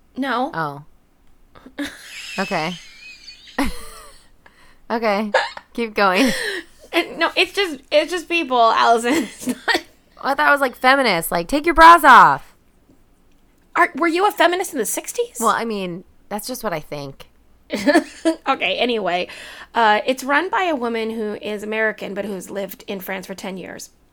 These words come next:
Speaker 2: Okay.
Speaker 1: And this is what it says. "In the spirit of the infamous French salons, we'll meet at the beautiful La Gravette Beach,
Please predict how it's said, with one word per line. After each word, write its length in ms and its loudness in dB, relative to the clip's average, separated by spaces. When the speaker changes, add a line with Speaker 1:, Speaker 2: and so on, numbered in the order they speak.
Speaker 2:
Okay. 240 -4
Speaker 1:
And 140 -4
this 120 -2
is 120 -8
what 140 0
it 120 -8
says. 300 -8
"In 140 0
the 80 0
spirit 560 -2
of 120 -8
the 80 -4
infamous 560 -6
French 420 -8
salons, 600 -6
we'll 120 -4
meet 320 -6
at 120 -14
the 80 -10
beautiful 760 -8
La 140 -6
Gravette 480 -8
Beach, 480 -16